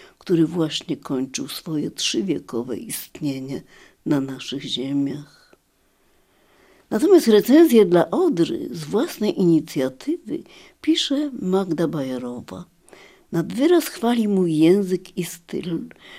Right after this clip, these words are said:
przytacza obszerne cytaty, ale o Lwowie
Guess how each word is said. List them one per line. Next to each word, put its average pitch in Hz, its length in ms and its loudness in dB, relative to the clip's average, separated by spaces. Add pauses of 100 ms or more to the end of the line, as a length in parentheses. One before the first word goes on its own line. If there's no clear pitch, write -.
(120)
przytacza 226 520 -4
obszerne 254 640 2
cytaty, - 840 -12 (720)
ale 220 260 4
o 220 120 4
Lwowie 226 720 0